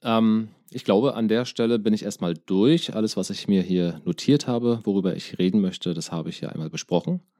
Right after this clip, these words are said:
Wenn du noch Fragen haben solltest, dann kannst du mich gerne kontaktieren. Ich habe mir jetzt inzwischen eine neue E-Mail-Adresse eingerichtet, über die du mich vielleicht etwas besser kontaktieren kannst. Und zwar lautet die taschengeld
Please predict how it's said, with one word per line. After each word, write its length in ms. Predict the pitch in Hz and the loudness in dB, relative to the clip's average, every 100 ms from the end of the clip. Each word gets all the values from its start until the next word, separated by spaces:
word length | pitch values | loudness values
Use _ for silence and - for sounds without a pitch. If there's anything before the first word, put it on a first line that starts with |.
| _ - - - - - - _ _ _ _ _ _ _ - | _ -20 -20 -20 -20 -20 -20 _ _ _ _ _ _ _ 2
Wenn 200 | 113 180 | 4 6
du 80 | 175 | 4
noch 140 | 143 | 2
Fragen 300 | - 101 120 | 0 -2 0
haben 180 | 120 120 | -2 0
solltest, 360 | 113 110 110 | 0 -2 -2
dann 100 | 98 | -4
kannst 240 | 95 98 - | 0 -2 0
du 40 | |
mich 160 | 92 - | -4 -2
gerne 240 | 92 95 | -2 -2
kontaktieren. 920 | - 90 82 80 - 101 120 147 170 | -4 -10 -10 -12 -2 2 4 2 0
Ich 140 | - - | -2 0
habe 260 | 95 98 | 2 4
mir 120 | 98 98 | 4 4
jetzt 180 | 95 | 2
inzwischen 320 | 98 - 98 92 | -4 -6 -4 -4
eine 240 | 87 87 | -2 0
neue 320 | 85 85 82 - | 2 0 -2 -2
E-Mail-Adresse 680 | 123 139 120 123 117 110 98 | 2 2 2 0 -2 -2 -4
eingerichtet, 760 | 87 98 98 98 - 92 - | 2 2 4 0 0 -4 -4
über 260 | 101 92 85 | -6 -2 -2
die 160 | 87 | 0
du 100 | 85 | -2
mich 180 | 82 82 | -2 -4
vielleicht 200 | - 82 | -6 -8
etwas 260 | - 80 - | -8 -10 -2
besser 320 | 92 - 92 | -2 0 -2
kontaktieren 580 | - 82 78 - 107 117 | -2 -8 -6 0 2 2
kannst. 420 | - 110 110 - _ - - - - _ _ | 0 -2 -2 -10 _ -20 -20 -20 -20 _ _
Und 140 | 98 | -4
zwar 240 | - 87 85 | 0 0 2
lautet 400 | 85 92 98 - | 2 2 -4 -4
die 240 | 85 82 - | -4 -6 -4
taschengeld 720 | 123 123 147 123 123 131 - | -4 0 0 2 2 0 -10